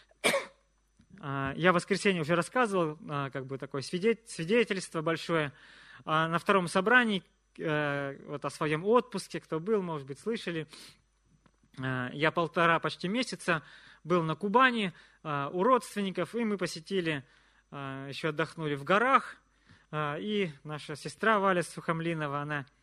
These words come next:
нас зазвала, э, к себе в Новороссийск, в Новороссийске отдохнули еще, и на море отдохнули. И везде, и всюду я постарался быть в церквях. А, был, а, в пяти разных церквях, а, четыре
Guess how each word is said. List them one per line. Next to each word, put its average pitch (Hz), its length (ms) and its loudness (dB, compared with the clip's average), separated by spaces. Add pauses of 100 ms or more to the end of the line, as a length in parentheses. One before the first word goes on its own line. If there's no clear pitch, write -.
(300)
нас 156 320 -4
зазвала, 156 920 0
э, 131 40 -12
к - 60 -18
себе 196 280 0
в 220 60 0
Новороссийск, 175 540 -2
в - 20 -14
Новороссийске 147 600 -4
отдохнули 156 460 -4
еще, 139 340 -4 (460)
и 147 60 -8
на 143 120 0
море 202 280 6
отдохнули. 156 580 -2 (340)
И 202 140 6
везде, 214 420 2
и 240 40 2
всюду 240 320 0
я 202 240 2 (220)
постарался 185 520 0
быть 160 160 -2
в - 60 -16
церквях. 143 520 -4 (840)
А, 147 280 4
был, 220 380 6 (320)
а, 151 320 -2
в - 100 -12
пяти 190 320 0
разных 151 340 2
церквях, 233 680 0
а, 147 380 -6
четыре 147 580 -4